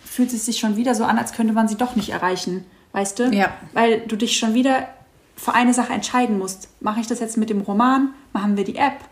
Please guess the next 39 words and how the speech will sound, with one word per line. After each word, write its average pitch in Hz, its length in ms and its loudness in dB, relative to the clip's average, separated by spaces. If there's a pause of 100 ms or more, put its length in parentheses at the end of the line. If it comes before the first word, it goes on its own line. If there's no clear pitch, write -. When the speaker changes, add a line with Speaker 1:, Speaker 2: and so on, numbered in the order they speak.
(240)
Speaker 1:
Machen 202 340 0
wir, 196 220 2
Speaker 2:
Merch. 220 460 0
Speaker 1:
machen 208 180 2
wir 208 80 2
den 190 200 0
Merch? 277 640 4
Speaker 2:
Merch. 247 400 6 (400)
Speaker 1:
<laughs> - 400 -20
Irgendwie, 247 840 2 (160)
ich - 160 -4
fühle 247 160 6
mich 254 120 6
so 240 100 -2
richtig 254 500 -6 (180)
verloren, 226 640 4
weil 202 200 0
ich - 240 -8
mich 226 160 -6
langsam 226 320 -2
frage, 233 360 2
weißt 233 220 0
du, 220 100 -8
warum 254 400 4 (320)
haben 285 140 8
wir 277 100 6
so 208 80 0
viele 196 240 -6
Ideen? 190 440 2 (440)
Die 233 40 -6
kommen 262 240 6
doch 233 120 4
nicht 233 180 2
ohne, 226 140 2 (140)
umsonst 254 580 2
zu 214 120 2
uns, 190 420 -2 (500)
weißt 208 260 -4
du? 269 260 2